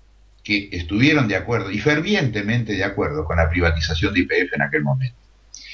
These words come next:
Entonces aquí hay una cuestión, eh, eh, contradictoria en las posiciones, ¿no? Eh, y con re-, con respecto a España pasa lo mismo, porque coinciden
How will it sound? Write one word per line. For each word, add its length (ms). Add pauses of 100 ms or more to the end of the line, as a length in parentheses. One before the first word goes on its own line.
(300)
Entonces 360
aquí 100
hay 120
una 160
cuestión, 500 (640)
eh, 140 (100)
eh, 360
contradictoria 840
en 60
las 100
posiciones, 960
¿no? 260 (360)
Eh, 420 (1500)
y 120
con 200
re-, 160
con 120
respecto 320
a 40
España 320
pasa 180
lo 120
mismo, 460 (120)
porque 520
coinciden 960